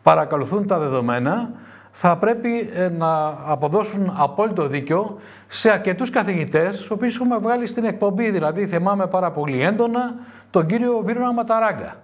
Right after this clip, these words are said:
ο οποίος έχει διατελέσει και διπλωμάτης στο Ελληνικό Υπουργείο Εξωτερικών και τώρα διδάσκει μετά τη Γαλλία σε ένα πανεπιστήμιο της Κωνσταντινούπολης, στον Παξέ Σεχίρ, και είναι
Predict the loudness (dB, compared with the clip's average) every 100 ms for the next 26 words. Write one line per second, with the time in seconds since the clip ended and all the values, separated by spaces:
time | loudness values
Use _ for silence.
0 | -20 -14 -2 0 2 0 0 0 2 0
1 | 0 0 0 0 -4 -4 -2 0 0 2
2 | 0 -4 -4 -2 0 -2 2 0 2 0
3 | -2 0 -2 0 0 0 -4 -14 -20 -20
4 | 0 2 4 2 2 0 2 0 -2 -4
5 | -2 0 0 0 0 0 0 -2 -2 -2
6 | -2 0 0 0 2 2 0 -4 -12 -20
7 | -2 0 0 0 2 2 2 0 -2 -4
8 | -2 2 2 2 -2 -2 2 0 0 0
9 | 0 0